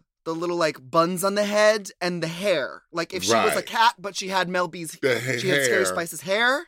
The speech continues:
Speaker 2: Hair, that
Speaker 1: It,
Speaker 2: would have
Speaker 1: like,
Speaker 2: been,
Speaker 1: mix the top
Speaker 2: that would,
Speaker 1: hat.
Speaker 2: yeah.
Speaker 1: It, it could have worked too,
Speaker 2: Yeah.
Speaker 1: because
Speaker 2: It totally
Speaker 1: um,
Speaker 2: could have worked,
Speaker 1: ultimately,
Speaker 2: but it's, yeah.
Speaker 1: Yeah, 'cause ultimately, like, the details are there. The rhinestone
Speaker 2: Mm-hmm.
Speaker 1: claws, the,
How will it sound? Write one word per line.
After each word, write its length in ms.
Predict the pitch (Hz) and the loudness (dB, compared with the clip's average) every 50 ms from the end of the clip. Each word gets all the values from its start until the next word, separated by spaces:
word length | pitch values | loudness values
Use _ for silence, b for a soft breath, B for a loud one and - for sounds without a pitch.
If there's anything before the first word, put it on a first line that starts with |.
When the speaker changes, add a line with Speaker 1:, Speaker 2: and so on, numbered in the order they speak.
| _ _ | _ _
Speaker 2:
Hair, 360 | - 135 151 156 139 123 127 - - | -8 -2 0 0 0 0 -2 -6 -10
that 240 | 127 107 117 107 104 | -6 -2 0 0 2
Speaker 1:
It, 40 | 101 | 0
Speaker 2:
would 80 | 107 107 | 0 0
have 20 | 104 | 0
Speaker 1:
like, 120 | 185 190 - | 0 0 -2
Speaker 2:
been, 80 | - | 0
Speaker 1:
mix 180 | 196 226 - - | -2 0 0 0
the 100 | - 214 | -2 -4
top 220 | - - 214 220 233 | -4 0 2 2 2
Speaker 2:
that 80 | - | 2
would, 40 | 220 | 2
Speaker 1:
hat. 260 | 240 240 247 262 - - _ _ _ _ _ _ _ _ - | 4 4 4 4 2 -2 _ _ _ _ _ _ _ _ -6
Speaker 2:
yeah. 280 | 208 202 196 196 196 220 | -4 -2 0 0 0 -2
Speaker 1:
It, 40 | |
it 80 | 214 - | -4 -6
could 140 | - 226 214 | -6 -6 -6
have 100 | 208 196 | -4 -4
worked 280 | 190 185 175 - _ | -4 -6 -6 -6 _
too, 100 | - - | -6 -4
Speaker 2:
Yeah. 360 | 330 233 160 127 90 87 131 - _ _ _ _ _ _ _ _ _ _ | -2 -2 -2 -4 -4 -8 -12 -18 _ _ _ _ _ _ _ _ _ _
Speaker 1:
because 680 | - 175 175 175 190 180 175 170 160 160 - - - - - _ _ _ _ _ _ _ _ _ _ _ - | -10 -8 -4 0 2 2 2 0 0 -4 -4 -4 -6 -8 -10 _ _ _ _ _ _ _ _ _ _ _ -8
Speaker 2:
It 160 | 127 120 - | -8 -6 0
totally 220 | - 196 - 165 160 | 4 6 6 8 8
Speaker 1:
um, 60 | 160 | 6
Speaker 2:
could 80 | 160 135 | 6 4
have 100 | 117 104 | 2 2
worked, 200 | - - - 330 | 4 6 6 6
Speaker 1:
ultimately, 400 | - - 330 254 240 - 123 - | 6 4 0 -4 -2 0 0 0
Speaker 2:
but 80 | - - | 0 0
it's, 220 | 127 - - - _ _ _ _ _ | -2 -6 -10 -18 _ _ _ _ _
yeah. 220 | 101 92 82 76 65 _ _ _ _ _ _ _ _ _ _ _ _ _ _ _ _ _ _ _ _ _ | -10 -10 -10 -10 -12 _ _ _ _ _ _ _ _ _ _ _ _ _ _ _ _ _ _ _ _ _
Speaker 1:
Yeah, 180 | - 415 - 196 | -2 0 0 0
'cause 140 | - 233 - | 0 -2 0
ultimately, 440 | 277 285 294 339 330 311 262 240 226 | 0 0 0 0 -4 -6 -4 -2 0
like, 280 | 214 202 185 170 - - _ _ _ | 2 2 2 2 0 -6 _ _ _
the 260 | - 135 127 117 147 143 | -20 -20 -12 -10 -10 -8
details 520 | 120 - 185 202 - - 202 190 185 165 | -6 -6 -4 -4 -4 -2 0 0 0 0
are 80 | 190 170 | -2 -4
there. 280 | 147 147 123 110 101 90 - | -4 -4 -6 -6 -8 -10 -10
The 80 | - 139 | -12 -8
rhinestone 1000 | 135 147 156 160 170 170 175 - - - 170 160 156 156 156 156 156 160 156 - | -2 2 4 4 4 2 -2 -6 -6 -4 -2 -2 0 0 -2 -2 -4 -4 -6 -6
Speaker 2:
Mm-hmm. 0 | |
Speaker 1:
claws, 1000 | - - - 165 165 165 160 156 156 151 151 147 151 147 151 151 - - - - _ _ _ _ _ _ _ _ _ _ _ | -8 -8 -2 2 4 6 6 8 6 6 4 2 0 -4 -6 -6 -6 -6 -8 -10 _ _ _ _ _ _ _ _ _ _ _
the, 640 | 135 139 147 147 143 139 139 135 131 131 120 85 | -10 -4 -2 0 0 0 0 0 -2 -2 -4 -6